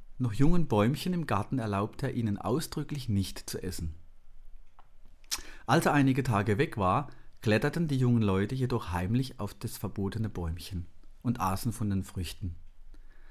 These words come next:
Dabei passierte es, es brach ein, ein, der Stamm und ein Jugendlicher verletzte sich beim Sturz am Kopf.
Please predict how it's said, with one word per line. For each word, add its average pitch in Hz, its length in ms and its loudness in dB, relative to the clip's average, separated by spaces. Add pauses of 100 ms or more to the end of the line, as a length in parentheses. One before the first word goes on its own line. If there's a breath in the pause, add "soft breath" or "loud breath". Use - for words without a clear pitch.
(320 soft breath)
Dabei 139 320 4
passierte 110 540 2
es, 98 360 -4
es - 140 -6
brach 127 360 0
ein, 98 200 -2 (300)
ein, 98 160 -2
der 95 100 -2
Stamm 156 540 2 (260 loud breath)
und 127 220 2
ein 107 120 -2
Jugendlicher 131 520 0
verletzte 110 440 -2
sich - 240 -6
beim 101 180 0
Sturz - 460 -2
am 101 160 -4
Kopf. - 460 -10